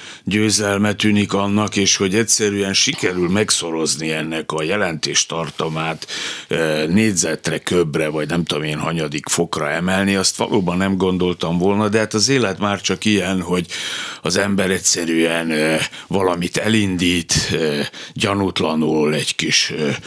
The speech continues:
hólabdát, és abból végül lavina lesz, és valahogy így lett ez akkor, amikor hát megjelent egy, ö, olyan ember a kiállításon, aki hát külön nem lett meghívva, azonban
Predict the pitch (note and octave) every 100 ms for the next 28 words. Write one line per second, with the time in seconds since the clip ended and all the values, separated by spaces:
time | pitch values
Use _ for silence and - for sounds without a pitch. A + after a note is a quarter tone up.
0 | - - - - - - A2 G2+ F#2 D#2
1 | - D#2 D2+ - - D2+ D2+ D#2+ D#2 F2
2 | D#2+ D#2+ E2 G2 A#2 A#2+ A#2+ A#2+ A2+ A2+
3 | - A#2+ A2+ G2+ G#2 A2+ A#2 G2 D#2+ -
4 | - F#2 G#2 - - - - - - G#2
5 | G2+ F2+ D#2+ D#2 D#2 - D#2+ D#2+ D#2 -
6 | G2 D#3 D3+ D#3 D#2+ E2+ D#3 D2+ C#2 -
7 | - - D#2+ D2 C#2+ C#2+ C#2+ D#2 D2 -
8 | G2 G2 G2+ G2+ F2 F2+ - D#2+ D#2+ -
9 | D#2+ E2 - E2+ D#2 F2 F#2+ D#2+ - F2+
10 | F#2+ - G#2 F2+ F#2+ F#2 F2+ E2+ E2 E2